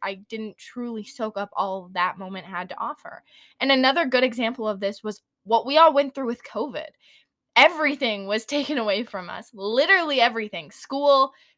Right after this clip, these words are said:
our extracurriculars, our passions, our jobs, our family,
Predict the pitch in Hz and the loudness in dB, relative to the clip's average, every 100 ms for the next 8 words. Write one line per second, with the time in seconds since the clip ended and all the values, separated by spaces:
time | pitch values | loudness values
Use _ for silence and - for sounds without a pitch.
0 | _ _ - 233 202 - 233 - 214 - | _ _ 4 4 4 2 0 0 -10 -6
1 | 277 294 277 254 254 - 202 - 254 - | -4 0 0 2 0 -2 -4 2 2 2
2 | 240 240 226 196 196 233 226 220 220 - | -8 -6 -4 -4 -2 4 8 8 4 -2
3 | 196 - 240 233 226 | -6 -4 -2 -2 -4